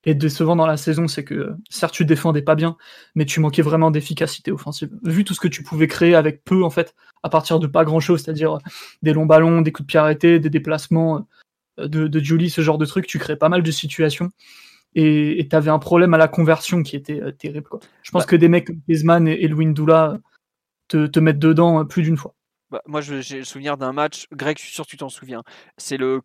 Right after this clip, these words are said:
Speaker 2: camp P S G du début de saison, on gagne un zéro et Waro met le but de la victoire. Mais il avait vendangé ce jour-là, on était fou, fou, fou.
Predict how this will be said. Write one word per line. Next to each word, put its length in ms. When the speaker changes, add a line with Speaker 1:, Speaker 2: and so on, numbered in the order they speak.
Speaker 2:
camp 200
P 180
S 80
G 100
du 120
début 200
de 60
saison, 340
on 100
gagne 300
un 160
zéro 460
et 100
Waro 320
met 140
le 40
but 160
de 80
la 120
victoire. 420
Mais 140
il 80
avait 280
vendangé 680
ce 180
jour-là, 340
on 80
était 260
fou, 420
fou, 300
fou. 280